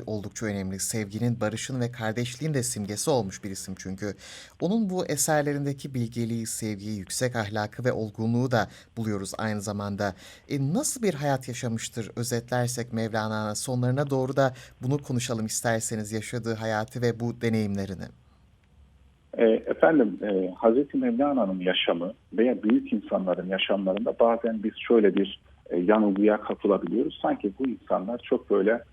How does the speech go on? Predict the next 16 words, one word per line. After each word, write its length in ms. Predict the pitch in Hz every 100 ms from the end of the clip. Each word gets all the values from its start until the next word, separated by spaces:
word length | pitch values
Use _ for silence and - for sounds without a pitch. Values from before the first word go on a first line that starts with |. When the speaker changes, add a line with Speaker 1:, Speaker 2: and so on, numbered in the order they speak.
| - - -
Speaker 2:
müreffeh, 640 | 107 107 - - 113 -
rahat 320 | 101 123 -
bir, 320 | 107 95 - 98
e, 360 | 95 95 98
ortamda 640 | - 104 - 110 104 113 104
yaşamışlar. 560 | 101 - 82 - - 127 -
Hani 140 | 113
onlarla 500 | - 113 113 120 110
kendimizi 520 | - 104 101 101 101
kıyaslarken 760 | - 110 104 - 123 - 95 92
diyoruz 360 | 120 117 101 -
ki, 160 | 131 135 - - - - - -
e, 260 | 113 113 113
"Ama 360 | 143 131 117 - -
bizim 280 | 113 127
yaşadığımız 540 | 113 - 110 110 107